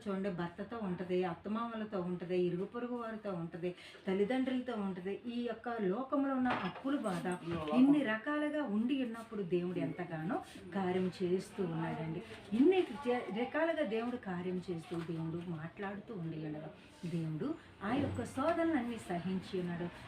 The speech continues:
శోధనలన్నిటిని జయించి ఉన్నాడు. శ్రమలతో కూడిన పోరాటం గొప్ప పోరాటం అని దేవుడు మాట్లాడుతూ ఉన్నాడు. ఇక్కడ చూడండి, <coughs> సహించిన పూర్వ దినాలంటే మనం జ్ఞాపకం తెచ్చుకోవాలంటండి. పూర్వ దినాల జ్ఞాపకం అంటే అండి, మనం ఇదివరకు ఎన్ని శ్రమలు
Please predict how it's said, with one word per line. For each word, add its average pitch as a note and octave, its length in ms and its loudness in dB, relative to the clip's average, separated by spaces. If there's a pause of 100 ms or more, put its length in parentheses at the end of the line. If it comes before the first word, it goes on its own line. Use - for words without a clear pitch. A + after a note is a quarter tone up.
(180)
శోధనలన్నిటిని D#4 720 2
జయించి F3+ 640 2
ఉన్నాడు. E3+ 260 -4 (400)
శ్రమలతో F#4 540 8
కూడిన C4 420 2
పోరాటం G3 680 -2
గొప్ప G#3 220 -4
పోరాటం F3+ 540 -4
అని D#3+ 100 -4
దేవుడు D#3+ 540 -4 (220)
మాట్లాడుతూ F3+ 680 2
ఉన్నాడు. E3 680 -4
ఇక్కడ A#3 180 0
చూడండి, A3 580 0 (400)
<coughs> - 540 6 (280)
సహించిన C#4 480 6
పూర్వ C4+ 580 0
దినాలంటే F#3 500 -2
మనం E3+ 380 -2
జ్ఞాపకం E3+ 380 -6
తెచ్చుకోవాలంటండి. E3 760 -8 (420)
పూర్వ A3+ 280 2
దినాల A3 340 -2
జ్ఞాపకం G3+ 500 -2
అంటే F#3+ 240 -2
అండి, G3+ 140 -2
మనం A#3 320 0
ఇదివరకు A3 420 -2
ఎన్ని A#3+ 200 0
శ్రమలు C4 340 2